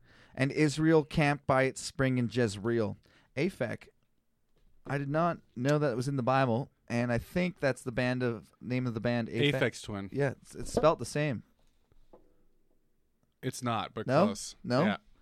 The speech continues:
Speaker 1: Okay. As the Philistine rulers marched with their units in hundred,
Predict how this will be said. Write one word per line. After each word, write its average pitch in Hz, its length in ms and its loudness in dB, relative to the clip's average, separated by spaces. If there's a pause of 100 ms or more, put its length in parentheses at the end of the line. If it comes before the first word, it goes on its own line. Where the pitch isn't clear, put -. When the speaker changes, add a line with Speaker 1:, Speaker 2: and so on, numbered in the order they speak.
(340)
Speaker 1:
Okay. 101 260 -6 (640)
As 180 180 8
the 196 100 2
Philistine 226 720 6
rulers 175 500 10
marched 156 400 4
with 170 180 2
their 165 140 6
units 143 560 0
in 131 120 -2
hundred, 143 360 0